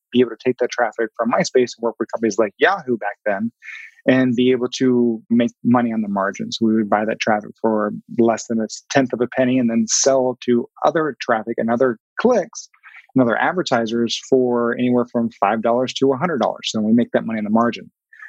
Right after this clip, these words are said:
Back then it was crazy, right? I mean, this is the wild, wild west. So we were doing a couple million dollars a, a month in net revenue. It was, it was insane. In my early twenties, I mean, that was a blessing and a curse. Amazing to be able to have that opportunity, but at the same time,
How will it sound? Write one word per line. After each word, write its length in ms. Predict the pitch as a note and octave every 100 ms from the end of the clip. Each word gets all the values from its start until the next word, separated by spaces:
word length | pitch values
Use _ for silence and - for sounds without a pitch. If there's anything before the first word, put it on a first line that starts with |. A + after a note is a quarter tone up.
| -
Back 160 | D3+ C#3
then 100 | C#3+
it 40 |
was 120 | C3 -
crazy, 380 | D#3 C3+ G2+
right? 240 | G2 A2 B2
I 40 |
mean, 280 | A#2 A#2 A#2
this 140 | A#2+ B2
is 120 | A#2
the 80 | A#2+
wild, 360 | A2 A2+ A#2
wild 300 | A2+ A2 G#2
west. 480 | G#2 A2+ G#2+ - -
So 240 | A2+ G#2+ G#2
we 240 | G#2+ A#2
were 360 | B2+ A#2+ A2+ A2
doing 460 | A#2 A2+ A2 G#2+ G#2+
a 40 | A2
couple 280 | - - A2+
million 220 | A2+ A2
dollars 300 | G#2+ G#2+ G#2
a, 120 | G2 - G#2+
a 40 |
month 380 | G2+ G#2+ A#2+ - _
in 160 | A2+ A2
net 140 | A2 -
revenue. 320 | G#2+ A2 G#2+
It 220 | - -
was, 140 | A2 -
it 40 | A#2+
was 140 | G#2+
insane. 480 | G#2 C#3 C#3 A#2+ G#2 _ _ -
In 60 | C3
my 120 | C3 -
early 220 | D#3 D#3+
twenties, 520 | - - E3 C3 A#2 A#2+
I 40 |
mean, 220 | A#2+ A#2
that 200 | A#2+ B2
was 320 | B2+ A#2+ G#2+ A#2+
a 160 | A#2
blessing 440 | G#2+ A#2+ B2 - A#2+
and 80 | G#2
a 20 | -
curse. 440 | G#2+ - - - -
Amazing 360 | C3 C3 C3+ B2+
to 40 |
be 60 | B2
able 120 | A#2
to 60 | A2
have 120 | A#2
that 100 | A#2
opportunity, 480 | A2+ B2+ C3 B2+ B2
but 60 |
at 60 | G#2+
the 60 | G#2
same 220 | A#2+ A2
time, 260 | A#2+ A2+